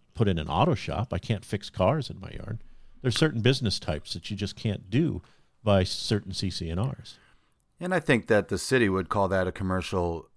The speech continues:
Speaker 2: uh, uh, shop anyway, and there are limitations within the codes of that as well, right?
Speaker 1: Absolutely, yeah.
Speaker 2: Yeah, so I, I completely agree about that. You don't wanna have a,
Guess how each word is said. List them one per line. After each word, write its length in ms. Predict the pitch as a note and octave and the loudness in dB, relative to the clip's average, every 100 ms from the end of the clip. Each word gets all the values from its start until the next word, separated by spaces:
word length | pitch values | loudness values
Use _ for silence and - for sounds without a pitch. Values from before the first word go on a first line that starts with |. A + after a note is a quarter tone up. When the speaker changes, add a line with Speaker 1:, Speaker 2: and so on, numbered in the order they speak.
| - | -8
Speaker 2:
uh, 40 | F#2 E2+ E2+ D#2+ - A1+ - - | -4 -2 -4 -6 -12 -18 -20 -18
uh, 80 | E2+ - G2 - | -20 -18 -18 -16
shop 420 | - - G2+ F#2+ F#2+ | -10 0 2 2 0
anyway, 640 | G#2+ A2 F2+ F2 E2 E2+ | 0 0 2 2 0 -2
and 160 | E2+ F2 | -4 -4
there 140 | F2+ | -2
are 160 | F2 F2 | 0 0
limitations 1200 | F2+ E2+ D#2+ _ - G2+ F2 - F2 E2 D#2+ - | -2 -6 -8 _ -10 -4 -4 -4 -8 -8 -8 -10
within 560 | E2 - F2 E2+ E2+ C#2+ | -10 -8 -6 -6 -6 -10
the 100 | D#2+ | -12
codes 420 | - G2+ F2 D#2 | -6 -2 -2 -4
of 140 | D#2 D2+ | -8 -4
that 240 | E2+ D#2+ | -2 -2
as 160 | D2+ E2+ | -6 -4
well, 240 | F#2 C#2+ | -2 -2
right? 360 | C2+ D2+ D#2 - - | -2 -4 -4 -6 0
Speaker 1:
Absolutely, 640 | D3+ C3 A#2 A2 F#2 D#2 | 2 2 2 0 -2 -4
yeah. 260 | - G#2 D#2+ - | 0 2 2 -4
Speaker 2:
Yeah, 280 | A2+ A#2 G#2 | 2 8 8
so 160 | G2 D#3 | 10 12
I, 300 | F#3 G3+ F#3 | 12 12 12
I 60 | |
completely 640 | G3 E3+ D3 D#3+ D3+ A#2+ A2 | 10 8 8 8 10 8 6
agree 280 | G#2+ A2 | 4 4
about 280 | G2+ F#2 F2+ | 4 4 4
that. 200 | G2+ F2+ | 4 4
You 60 | A2 | 4
don't 120 | A2+ | 2
wanna 160 | G2+ F#2 | 2 2
have 220 | F#2+ F2+ | 0 0
a, 220 | F2 E2+ | -2 -4